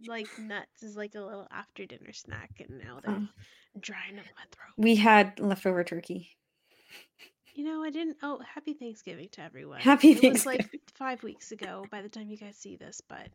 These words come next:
Speaker 1: um, <laughs>
Speaker 2: For us, thank-, when we're recording, Thanksgiving was, like, two days ago.
Speaker 1: Yes.
Speaker 2: Yesterday.
Speaker 1: It's in October, for those American friends who don't know. Canadian culture. <laughs>
Speaker 2: Yeah,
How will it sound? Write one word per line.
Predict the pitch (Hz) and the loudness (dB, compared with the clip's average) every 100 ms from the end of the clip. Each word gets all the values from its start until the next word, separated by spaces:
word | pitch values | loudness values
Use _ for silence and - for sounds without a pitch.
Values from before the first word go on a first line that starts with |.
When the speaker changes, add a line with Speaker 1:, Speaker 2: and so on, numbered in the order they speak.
| _ _ - - _ _ | _ _ -20 -20 _ _
Speaker 1:
um, | 240 220 208 | -8 -6 -2
<laughs> | 302 - - - - - - | -4 -4 -10 -16 -20 -10 4
Speaker 2:
For | 277 254 | 6 8
us, | 262 285 - - | 6 2 -6 4
thank-, | 233 214 233 | 4 6 6
when | 233 | 6
we're | 226 220 | 8 6
recording, | 214 226 202 190 | 6 6 6 4
Thanksgiving | 185 - 202 180 180 | -2 -2 -4 -4 -6
was, | 180 | -4
like, | 170 - | -6 -4
two | 202 | -6
days | - - | -6 -8
ago. | - - 214 - _ _ | -10 -8 -8 -10 _ _
Speaker 1:
Yes. | 208 202 | -6 -4
Speaker 2:
Yesterday. | 190 196 190 214 - _ - | -4 -4 -6 -6 -12 _ -8
Speaker 1:
It's | 240 - - - | -6 -6 -18 -14
in | 247 262 | -8 -4
October, | 277 277 294 277 196 170 - | -4 -4 -6 -4 -6 -8 -10
for | 208 208 | -10 -8
those | 208 214 | -8 -10
American | 214 202 202 - 196 | -10 -12 -14 -16 -18
friends | - 143 - - - - _ _ _ _ - | -14 -14 -16 -20 -20 -20 _ _ _ _ -20
who | 220 | -16
don't | - - | -16 -18
know. | 127 143 190 220 | -18 -16 -18 -18
Canadian | - 247 240 233 226 220 | -14 -10 -10 -10 -12 -14
culture. | - - - - 220 - - - - | -18 -18 -18 -12 -12 -12 -18 -10 -6
<laughs> | 269 254 | -6 -4
Speaker 2:
Yeah, | 196 202 - | 0 0 0